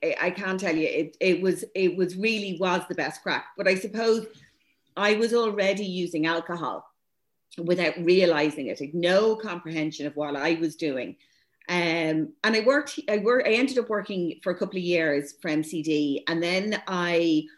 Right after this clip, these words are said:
really wanted to get into production. And, uh, just at the time, it was very male orientated here in Ireland. So off I went to, to the city where the streets are paved with gold,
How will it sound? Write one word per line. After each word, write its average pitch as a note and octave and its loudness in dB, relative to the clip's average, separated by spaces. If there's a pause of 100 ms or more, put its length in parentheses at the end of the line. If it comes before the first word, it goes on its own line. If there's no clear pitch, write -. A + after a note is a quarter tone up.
(300)
really B3 0
wanted F3 -4
to - -14
get D#3+ -2
into D3+ -4
production. C#3 -8 (460)
And, F#3+ 0 (140)
uh, G#3 0 (100)
just G#4+ 0
at G3 -2
the D#3 -10
time, F3+ -2 (100)
it F3 2
was E3 -2
very F3 -2
male D#3+ 2
orientated D#3 0 (160)
here E3 0
in D3+ 2
Ireland. D3 0
So D#3 2
off G#3+ 0
I G3+ 2
went D#3+ 2 (140)
to, D#3 2
to E3+ -10
the D3+ 2
city F#3 -2
where D3 0
the C#3+ -8
streets F3 -6
are E3 0
paved D#3+ -2
with D#3 -6
gold, C#3 0